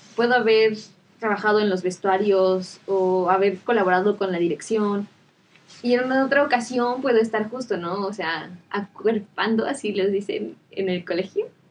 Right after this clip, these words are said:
O sea, <laughs> lo que tengo que poner en escena. O sea, puedo tener tra-, tareas muy distintas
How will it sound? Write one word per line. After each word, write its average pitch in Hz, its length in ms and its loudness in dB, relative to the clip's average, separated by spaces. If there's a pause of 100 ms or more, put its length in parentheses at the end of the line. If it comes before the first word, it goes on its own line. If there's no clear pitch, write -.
(520)
O - 40 0
sea, 220 460 0
<laughs> 240 40 -2
lo 233 260 0
que 196 100 0
tengo 233 340 -2
que 214 120 0
poner 185 260 -6
en 190 100 -4
escena. 185 540 -4 (200)
O 240 80 -6
sea, 240 360 0 (340)
puedo 330 180 2
tener 311 240 2
tra-, 247 240 0
tareas 233 260 0
muy 254 400 -2
distintas 233 800 -2